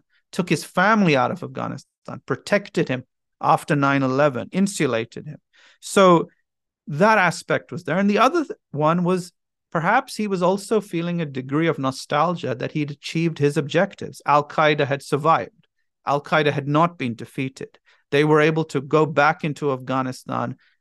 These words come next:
even though they were a lesser shape that they, that they had been previously.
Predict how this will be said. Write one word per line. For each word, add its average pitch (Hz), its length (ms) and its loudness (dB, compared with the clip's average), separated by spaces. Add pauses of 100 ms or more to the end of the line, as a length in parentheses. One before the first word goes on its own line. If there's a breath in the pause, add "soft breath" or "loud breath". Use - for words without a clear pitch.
(140)
even 226 320 2
though 208 180 6
they 170 140 2
were 160 220 2
a 139 80 -4
lesser 151 500 0
shape 160 460 -4
that 135 160 -6
they, 135 120 -2 (220)
that 127 220 -4
they 139 100 -2
had 139 220 -2
been 131 160 -2
previously. 147 800 -2